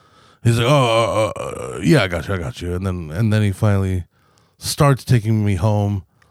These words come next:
and we're keeping the conversation going.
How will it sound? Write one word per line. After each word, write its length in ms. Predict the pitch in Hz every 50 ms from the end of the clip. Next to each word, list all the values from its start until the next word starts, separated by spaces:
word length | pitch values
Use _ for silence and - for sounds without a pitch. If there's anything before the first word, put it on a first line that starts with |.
| _ _ _ _ _ _ _ _ _ _
and 260 | - 120 120 113 110 110
we're 140 | 113 107
keeping 360 | 95 - - 139 131 113 117 110
the 60 | 101
conversation 600 | - 120 117 110 107 95 120 123 117 107 107 104
going. 420 | 104 101 101 104 101 101 104 92